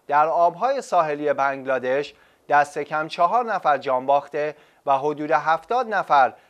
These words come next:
به وسیلهٔ نیروهای امدادی نجات یافتند. مقامات محلی در بنگلادش با اعلام این خبر تصریح کردند که پناهجویان حادثه دیده قرار بود با قایق از بنگلادش راهی مالزی شوند.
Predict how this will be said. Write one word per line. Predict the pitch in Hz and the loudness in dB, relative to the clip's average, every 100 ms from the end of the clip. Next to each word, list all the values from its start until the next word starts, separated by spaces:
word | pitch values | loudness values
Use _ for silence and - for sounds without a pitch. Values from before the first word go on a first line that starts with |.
| _ | _
به | 139 | 2
وسیلهٔ | 143 143 143 156 156 156 | 4 2 0 -4 -4 -2
نیروهای | 165 170 180 233 262 | -4 -4 -2 -2 -2
امدادی | 202 156 139 131 143 | -2 0 -2 -2 -6
نجات | 147 147 185 196 | -6 -2 -2 -2
یافتند. | 180 160 - 139 117 - _ _ _ _ | -2 -2 -2 -6 -6 -12 _ _ _ _
مقامات | 139 143 143 147 147 | 0 2 4 2 0
محلی | 147 139 139 143 | -2 0 -2 0
در | 139 139 | 0 2
بنگلادش | 139 139 135 135 139 156 - _ _ 143 | 2 0 -2 -2 0 -2 -6 _ _ 0
با | 156 | 2
اعلام | 165 180 226 269 | 4 2 2 0
این | 247 | 0
خبر | 196 170 156 | -2 4 4
تصریح | 143 143 131 - 120 | 4 0 -2 -6 -2
کردند | 131 135 143 151 151 - _ _ | 2 4 4 2 0 -8 _ _
که | 160 | -4
پناهجویان | 147 156 160 165 156 180 233 | 2 2 2 0 -4 -2 -2
حادثه | 269 226 185 175 160 | -2 -4 -4 -4 -6
دیده | 143 139 139 113 - _ _ | -6 -4 -4 -4 -10 _ _
قرار | 135 135 135 135 | 2 4 2 0
بود | 147 147 | -4 -2
با | 147 147 | 0 2
قایق | 147 139 131 131 143 - _ _ | 2 0 0 0 -2 -4 _ _
از | 147 143 131 | -4 -2 2
بنگلادش | 143 139 135 135 131 135 135 | 2 2 0 -2 -2 -6 -2
راهی | 156 143 147 | -2 0 -2
مالزی | 151 151 151 160 | -2 -2 -4 -6
شوند. | 196 170 160 135 110 | -4 0 2 2 -2